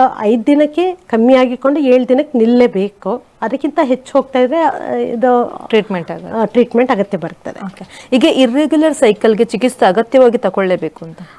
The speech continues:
Speaker 1: ಅದೇ, ಇಲ್ಲದ್ರೆ ರಕ್ತ ಕೊರತೆ ಆಗತ್ತೆ.
Speaker 2: ಹ್ಮ್.
Speaker 1: ಅದಕ್ಕೋಸ್ಕರ ಬೇಕಾಗತ್ತೆ. ಇದು, ಆ, ಅಡಾಲಸೆಂಟ್ ಅಥವಾ ಹದಿಹರೆಯರಲ್ಲಿ ಬೇಕಾಗೋದು. ಮುಂದೆನೂ ಅದೇ ರೀತಿಯಲ್ಲಿ, ಆ, ತುಂಬ ನಿಧಾನವಾಗಿ ಆಗೋದು, ಒಳಗಿಂದ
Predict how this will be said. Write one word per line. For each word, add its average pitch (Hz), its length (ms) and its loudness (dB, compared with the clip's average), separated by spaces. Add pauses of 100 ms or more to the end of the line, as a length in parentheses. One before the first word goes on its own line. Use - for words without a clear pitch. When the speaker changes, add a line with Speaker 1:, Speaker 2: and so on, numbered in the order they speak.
(120)
Speaker 1:
ಅದೇ, 185 240 -8 (520)
ಇಲ್ಲದ್ರೆ 277 500 4
ರಕ್ತ 240 360 -2
ಕೊರತೆ 220 380 -4
ಆಗತ್ತೆ. 170 360 -8
Speaker 2:
ಹ್ಮ್. 190 400 -16 (260)
Speaker 1:
ಅದಕ್ಕೋಸ್ಕರ 226 520 -4
ಬೇಕಾಗತ್ತೆ. 175 840 -6 (240)
ಇದು, 277 260 4
ಆ, 240 640 -6
ಅಡಾಲಸೆಂಟ್ 220 560 2
ಅಥವಾ 202 200 -4
ಹದಿಹರೆಯರಲ್ಲಿ 196 880 0 (180)
ಬೇಕಾಗೋದು. 170 580 -6 (400)
ಮುಂದೆನೂ 330 500 4
ಅದೇ 277 320 4
ರೀತಿಯಲ್ಲಿ, 262 680 2
ಆ, - 40 -8 (840)
ತುಂಬ 226 180 2
ನಿಧಾನವಾಗಿ 214 580 4
ಆಗೋದು, 190 500 -2 (160)
ಒಳಗಿಂದ 214 380 0